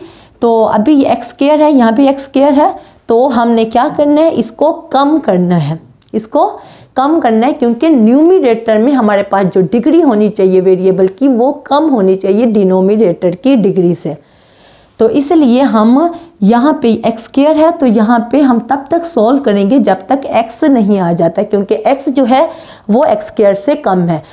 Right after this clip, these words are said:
अगर एक्स स्क्वायर होगा इसका मतलब हमारा solve नहीं हुआ, अगर एक्स क्यूब है फिर तो बिल्कुल सिरे से ही हमारा solve नहीं हुआ, क्योंकि हमने बराबर भी नहीं करना, हमने कम करना है।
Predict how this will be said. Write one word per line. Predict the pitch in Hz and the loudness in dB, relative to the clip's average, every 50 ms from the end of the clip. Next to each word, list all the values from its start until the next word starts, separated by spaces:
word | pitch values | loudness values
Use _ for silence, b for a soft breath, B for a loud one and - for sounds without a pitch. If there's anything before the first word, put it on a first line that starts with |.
| B B - | B B -6
अगर | - - - | -4 -2 -2
एक्स | - 226 - - - | -2 -2 -4 -4 -8
स्क्वायर | - - 262 262 294 320 320 | -6 -2 0 2 2 2 2
होगा | 320 311 311 269 311 311 | 2 0 0 0 0 0
इसका | 294 285 - - 226 | 0 -2 -2 -2 0
मतलब | 214 202 202 - 277 | 0 0 0 0 0
हमारा | 269 240 208 214 | 2 2 0 0
solve | 208 - - 208 208 208 208 | -2 -2 -2 0 0 0 0
नहीं | 202 190 214 220 208 | 0 0 2 2 2
हुआ, | 185 175 170 - | 2 0 0 0
अगर | 190 202 - | 0 0 -2
एक्स | 220 220 220 - - | -2 -4 -4 -8 -4
क्यूब | - 277 285 311 285 269 | -2 0 0 2 2 0
है | 285 285 | 0 0
फिर | 285 233 208 202 - | 0 0 -2 -2 0
तो | 240 233 | -2 -2
बिल्कुल | 180 220 208 214 208 208 - 247 269 | 0 0 0 0 0 0 0 -2 -2
सिरे | 269 - - 226 220 226 247 277 | -2 -2 -2 0 0 2 2 0
से | 269 - 254 240 240 | 0 0 0 0 0
ही | 233 - - 311 | 0 0 0 0
हमारा | 311 339 285 254 254 262 | 0 0 0 0 -2 -2
solve | 254 - 233 220 220 226 220 | -4 -4 -4 -2 0 2 2
नहीं | 220 220 220 214 | 2 2 2 2
हुआ, | 214 233 285 320 B B B B B B B _ | 2 2 0 -2 B B B B B B B _
क्योंकि | - 226 233 233 320 330 | 0 0 0 0 0 -2
हमने | 254 208 226 226 233 240 233 233 247 285 320 330 B B B B - | 0 0 0 0 0 2 2 2 2 2 0 -2 B B B B -4
बराबर | 175 214 214 208 208 220 240 220 214 311 339 | -2 0 2 2 2 0 0 0 0 0 0
भी | 285 349 349 | 2 2 2
नहीं | 302 269 233 240 226 | 4 4 2 2 2
करना, | 226 - 214 214 220 240 285 | 0 0 0 2 2 2 2
हमने | 277 233 220 214 214 220 226 269 294 277 - - | 2 2 2 2 2 2 2 2 0 -4 -6 -4
कम | 240 233 233 240 262 294 320 | -2 0 2 2 2 2 0
करना | 311 - 202 185 190 190 185 196 202 247 | 0 0 0 0 2 2 2 2 2 2
है। | 233 185 180 214 180 151 147 - | 2 2 2 0 0 -2 -4 -8